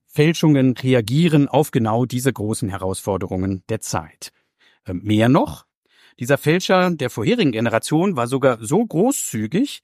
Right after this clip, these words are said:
dass er nicht nur für die Reichenau gefälscht hat, sondern gleich noch für eine ganze Reihe süddeutscher Klöster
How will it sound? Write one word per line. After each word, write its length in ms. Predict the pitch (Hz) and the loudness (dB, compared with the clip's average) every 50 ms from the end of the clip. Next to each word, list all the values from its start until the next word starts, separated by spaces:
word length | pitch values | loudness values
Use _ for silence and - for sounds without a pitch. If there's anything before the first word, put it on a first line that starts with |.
| _ _ _ _ _ _ _ _ _ | _ _ _ _ _ _ _ _ _
dass 280 | - 135 131 - - - | -6 -4 -4 -6 -8 -2
er 160 | - 143 139 | 0 2 2
nicht 240 | 131 165 233 254 - | 4 2 2 2 0
nur 80 | 262 208 | -2 -2
für 120 | - 208 | 0 -2
die 80 | 160 151 | -2 0
Reichenau 520 | 175 196 247 262 - 175 120 98 92 90 | 2 2 0 0 0 -2 -2 0 -2 -4
gefälscht 460 | 101 110 - - 117 139 151 - - | -6 -8 -4 -2 -2 -2 -2 -2 -4
hat, 200 | 226 208 202 - - | -4 -4 -4 -6 -8
sondern 280 | 143 143 160 170 165 156 | -6 -4 -2 0 -2 -2
gleich 280 | - 110 110 113 - | -2 -4 -6 -4 -2
noch 100 | 190 175 | -4 -4
für 140 | - - 160 | -2 -2 -2
eine 120 | 156 160 | 0 0
ganze 300 | 160 123 120 123 - 113 | -2 -2 -4 -4 -4 -4
Reihe 320 | - 95 95 117 143 180 190 | -2 -2 0 2 2 0 0
süddeutscher 540 | 147 113 123 135 - 151 143 - - 139 - | 0 -2 -4 -2 0 0 0 2 2 0 0
Klöster 560 | - 233 262 277 277 - - - - 82 | 2 2 2 2 2 0 -2 -6 -6 -8